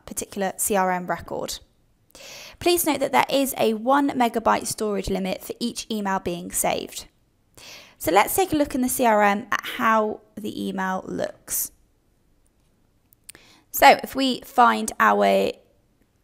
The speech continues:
contact record of Michelle during using our recent search, we'll then be able to refresh this contact record.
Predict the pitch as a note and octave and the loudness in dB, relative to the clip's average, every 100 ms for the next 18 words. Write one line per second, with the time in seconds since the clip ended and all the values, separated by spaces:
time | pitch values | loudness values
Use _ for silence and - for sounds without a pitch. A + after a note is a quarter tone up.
0 | _ - - A3+ G3+ A3 - G#3+ - G#3 | _ -14 -2 -2 -2 -4 -2 -2 -2 -4
1 | G3 - G3+ G3 - G3+ F#3+ G3 G3+ F#3+ | -4 -4 -8 -6 -2 0 0 -2 -4 -4
2 | F#3+ - _ _ - G3 G3 G3 F#3 F#3 | -4 -10 _ _ -12 -8 -6 -6 -4 -4
3 | F#3+ F#3 F#3+ - - C#4 F#4 - - - | -6 -8 -10 -2 4 6 6 2 -8 -8
4 | _ _ _ _ _ - _ _ _ - | _ _ _ _ _ -20 _ _ _ -6
5 | G#3+ B3 A#3 A3 G#3+ G#3 G#3 - G3+ G#3 | 4 4 4 2 0 0 -4 -4 -6 -4
6 | B3+ B3+ A3 G#3+ - G3+ - G3+ G3 G#3+ | -4 0 0 0 -6 -8 -6 -6 -4 -4
7 | - - - - _ A#3+ C4+ - D4 D4 | -4 -4 -10 -10 _ -6 -4 2 2 2
8 | - | 0